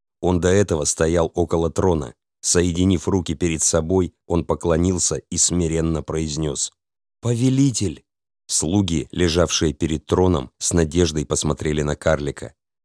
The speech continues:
потому как если кто и мог успокоить их владыку, то только он, его друг и соратник, верный слуга и телохранитель. Лорд демонов раздраженно прервал карлика.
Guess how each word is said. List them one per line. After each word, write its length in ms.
потому 400
как 240
если 360
кто 280
и 60
мог 240
успокоить 680
их 140
владыку, 640
то 100
только 480
он, 320
его 340
друг 300
и 60
соратник, 680
верный 420
слуга 560
и 80
телохранитель. 840
Лорд 400
демонов 560
раздраженно 720
прервал 480
карлика. 600